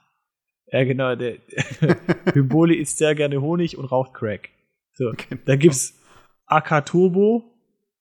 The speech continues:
Speaker 1: ein Feuerschwanzrabe. Jesus Maria. Pass auf, was gibt's noch? Ah, das fand ich irgendwie, das fand ich, das, was gibt's hier noch? The Frog Brothers. Drei Frösche und Antagonisten der Serie.
Speaker 2: Ah.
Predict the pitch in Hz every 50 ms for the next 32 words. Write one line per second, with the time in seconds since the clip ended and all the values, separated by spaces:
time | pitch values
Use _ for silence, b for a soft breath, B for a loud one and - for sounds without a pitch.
0 | _ - 131 127 117 - - 143 147 151 160 151 - 123 107 107 120 - - 101
1 | 101 98 101 104 107 104 - _ _ _ _ _ _ _ _ _ _ _ _ -
2 | 101 104 - - 110 - - 110 104 104 104 104 101 - _ _ _ _ _ _
3 | _ _ - 120 120 123 117 110 117 113 - - 127 - - 135 135 135 131 -
4 | _ _ _ _ _ _ _ _ _ _ _ _ - 117 113 123 113 - 135 123
5 | 123 120 - 82 127 131 123 117 117 113 - 131 127 - - 135 123 117 113 120
6 | 113 - - - _ _ _ _ _ _ _ 135 - - 135 135 - - 139 135
7 | 135 131 - _ _ _ _ _ _ _ _ _ _ _ _ _ - 127 - -
8 | - - 139 143 151 143 - - 127 120 110 104 101 101 92 95 - - - -
9 | _ _ _ _ _ - - 143 147 151 - - - 156 156 156 - - 160 131
10 | 135 135 - 147 143 135 143 135 131 123 127 143 147 - - - 123 113 113 107
11 | - 123 123 127 120 110 107 110 110 - - _ _ - - 131 135 120 123 135
12 | 123 90 80 - -